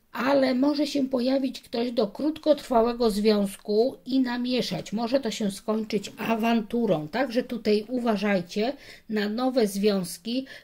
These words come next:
krótkotrwałe, które, y, też mogą, y, moi drodzy, źle się skończyć, bo to może być tylko na chwilę,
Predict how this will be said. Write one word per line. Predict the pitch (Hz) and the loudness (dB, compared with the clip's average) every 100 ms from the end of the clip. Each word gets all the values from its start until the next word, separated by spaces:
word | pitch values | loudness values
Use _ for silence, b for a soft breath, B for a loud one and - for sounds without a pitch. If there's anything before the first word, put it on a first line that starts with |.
| _ | _
krótkotrwałe, | 214 262 - 220 196 - 202 175 180 240 294 B B | -8 -8 -4 -6 -6 -6 -2 0 2 0 -4 B B
które, | - - 254 240 233 240 | -20 -10 -4 2 2 2
y, | 247 220 202 196 | 2 4 4 4
też | 254 277 269 214 | 0 0 0 0
mogą, | 202 214 233 226 220 220 220 220 | 2 4 4 2 2 2 0 -2
y, | 202 180 175 175 175 175 | 0 2 2 2 0 0
moi | 190 208 196 | -2 -2 -2
drodzy, | 180 202 196 208 | -2 -4 0 -2
źle | 175 220 247 | 0 -2 -2
się | - 220 202 | -2 -2 -2
skończyć, | - 214 220 240 - 175 170 | -6 -4 -4 -4 -4 -4 -4
bo | 185 220 269 | -4 -2 0
to | 277 | 0
może | 220 220 214 214 | 0 0 0 -2
być | 196 190 | -2 -6
tylko | - - 208 | -12 -10 -6
na | 214 214 | -6 -6
chwilę, | - - 233 220 180 | -10 -12 -6 -4 -2